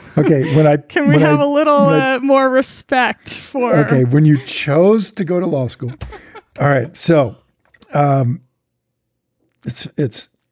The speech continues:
Speaker 1: it's so interesting because Meg's problem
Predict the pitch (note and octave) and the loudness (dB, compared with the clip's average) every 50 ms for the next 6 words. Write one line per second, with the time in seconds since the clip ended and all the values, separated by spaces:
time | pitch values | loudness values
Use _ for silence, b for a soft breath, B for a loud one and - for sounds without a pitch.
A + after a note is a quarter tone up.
0 | _ _ _ - C3 - - - - G3 G3 E3+ D#3+ C3+ D#3 C3 - - B2+ G2 | _ _ _ -8 -8 -6 -6 -2 0 2 2 2 0 0 -4 -6 -4 -4 -4 -4
1 | F#2 G2+ G2+ A2+ A2 - D3 C#3 B2 G2 A#2 C3 C3+ D3+ F3+ G3+ E3 D#3 - - | -4 -6 -6 -6 -4 -2 -2 -2 -2 -2 -2 -2 0 0 0 0 -2 -6 -12 -14
2 | - - - D#3+ F3 F#3+ D#3 C3+ G#2 F#2+ F#2 G2 A#2+ | -16 -8 -4 -2 -2 -2 -4 -4 -8 -8 -10 -12 -16